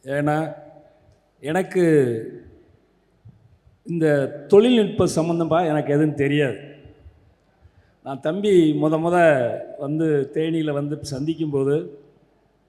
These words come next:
"இந்த தொழில்நுட்பத்தை பூரா நான் தான் பார்த்துக்கிட்டு இருக்கேன்னாரு." "தம்பி, அப்படின்னா என்னன்னு எனக்கு தெரியாது, கொஞ்சம் நம்மளுக்கு போடுற பசங்கள்லாம் கொஞ்சம் நல்ல பையங்களா போட்டு விடுங்க, எனக்கு கொஞ்சம் ட்ரைனிங் கொடுக்கட்டும்னு" சொல்லி தம்பிகிட்ட சொன்னேன்.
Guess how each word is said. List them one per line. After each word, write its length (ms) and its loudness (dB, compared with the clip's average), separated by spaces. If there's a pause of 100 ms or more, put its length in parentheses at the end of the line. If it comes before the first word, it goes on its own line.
(800)
"இந்த 140 -4
தொழில்நுட்பத்தை 680 0
பூரா 240 -2
நான் 220 -4
தான் 200 -4
பார்த்துக்கிட்டு 340 -6
இருக்கேன்னாரு." 500 -8
"தம்பி, 320 0
அப்படின்னா 380 -2
என்னன்னு 380 -4
எனக்கு 280 -6
தெரியாது, 800 -4 (600)
கொஞ்சம் 260 -2
நம்மளுக்கு 360 0
போடுற 360 2
பசங்கள்லாம் 420 0
கொஞ்சம் 180 -2
நல்ல 200 -2
பையங்களா 400 -2
போட்டு 280 -2
விடுங்க, 340 -4
எனக்கு 320 -4
கொஞ்சம் 280 -2
ட்ரைனிங் 360 -2
கொடுக்கட்டும்னு" 400 -4
சொல்லி 360 -8
தம்பிகிட்ட 340 -6
சொன்னேன். 320 -14